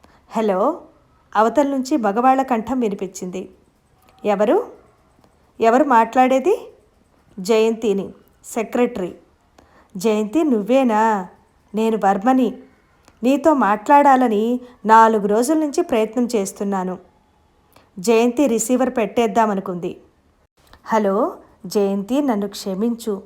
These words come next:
"క్షమించవు? తొందరపడ్డాను.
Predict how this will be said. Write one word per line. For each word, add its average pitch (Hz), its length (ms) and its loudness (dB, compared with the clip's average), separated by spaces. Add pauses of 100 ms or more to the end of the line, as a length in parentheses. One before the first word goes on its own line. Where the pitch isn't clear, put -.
(720)
"క్షమించవు? 233 880 -2 (460)
తొందరపడ్డాను. 202 880 2